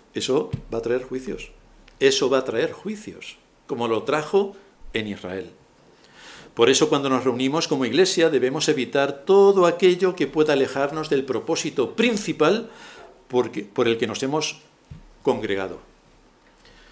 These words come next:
Dice el salmista, Salmo veintisiete cuatro, "Una cosa he demandado a Jehová, esta buscaré,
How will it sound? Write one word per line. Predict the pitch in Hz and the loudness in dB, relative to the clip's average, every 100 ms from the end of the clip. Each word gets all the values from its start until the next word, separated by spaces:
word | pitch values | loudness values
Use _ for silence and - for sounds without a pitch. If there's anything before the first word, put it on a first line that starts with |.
| - - _ _ 139 | -20 -20 _ _ -4
Dice | 143 | 4
el | 156 | 4
salmista, | 151 120 143 - 107 | 4 0 0 -4 -4
Salmo | - 123 123 | -6 -2 -2
veintisiete | 120 104 - 127 117 | -2 -4 -2 -2 0
cuatro, | 123 117 90 - - - _ _ _ _ _ _ - _ _ _ _ _ _ _ _ | -2 -2 -4 -12 -20 -20 _ _ _ _ _ _ -20 _ _ _ _ _ _ _ _
"Una | 165 147 135 | 0 2 4
cosa | 156 147 | 4 4
he | 127 | 2
demandado | 127 117 120 113 110 | 0 0 2 2 2
a | |
Jehová, | - 104 175 - - - - | 0 0 0 -2 -10 -20 -2
esta | 165 170 165 | 0 2 2
buscaré, | 156 - 135 107 87 | 0 0 0 -2 -4